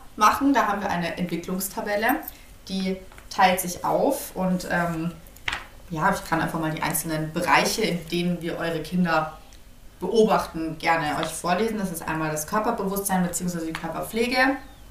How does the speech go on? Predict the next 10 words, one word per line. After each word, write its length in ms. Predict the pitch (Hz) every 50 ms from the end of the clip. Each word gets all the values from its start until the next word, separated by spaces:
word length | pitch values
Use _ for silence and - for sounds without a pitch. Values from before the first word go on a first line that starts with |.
| - -
Da 120 | - 160 160
schauen 260 | 160 - 160 160 165
wir 120 | 160 156
halt 140 | 160 156 151
so 80 | - -
an, 240 | - 160 165 165 165
wie 60 | 170
die 160 | 165 170 160
Kinder, 560 | 156 - 175 160 160 160 156 156 151 151 151 - - - - - - - - - -
ähm, 560 | - 165 160 151 147 147 147 147 143 143 143